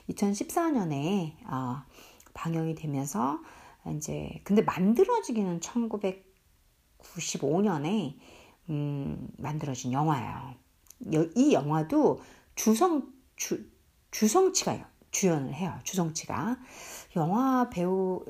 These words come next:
그 영화 감독 선-, 영화, 영화 감독분은 제가 이름은 잊어버렸는데, 예. 주성치가 주연을 하는 영화고요. 그 외에 유명한 분 꽤 나오세요. 大火西游. 그래서 就是演,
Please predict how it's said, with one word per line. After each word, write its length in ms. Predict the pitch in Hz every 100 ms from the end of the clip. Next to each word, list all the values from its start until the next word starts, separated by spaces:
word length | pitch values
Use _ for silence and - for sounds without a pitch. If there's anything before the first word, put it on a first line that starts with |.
| 214
그 160 | 151
영화 200 | 147 208
감독 380 | 226 151 160 208
선-, 260 | - 220 208 -
영화, 340 | 156 190 220
영화 200 | 180 170
감독분은 760 | 202 - 156 160 202 - 180 175
제가 340 | 165 156 170 - - - - _ -
이름은 460 | 165 220 269 254
잊어버렸는데, 1000 | 170 170 160 156 147 170 233 208 151 175 -
예. 400 | 175 151 127 151 - _ _ _ _ _ _ _ - -
주성치가 640 | 156 180 208 196 - 156
주연을 360 | 151 - 143 143
하는 260 | 175 202 131
영화고요. 340 | 127 139 - -
그 120 | -
외에 120 | 185 160
유명한 360 | 165 208 180
분 180 | 151 139
꽤 120 | -
나오세요. 420 | - - 117 123 131 - - - -
大火西游. 2250 | 302 269 208 160 - 151 139 143 196 240 - - 302 285 294 269 147 - - 147 175 - - _ -
그래서 340 | - - 233 - - -
就是演, 1120 | - 403 320 320 294 185 151 135 131 190 220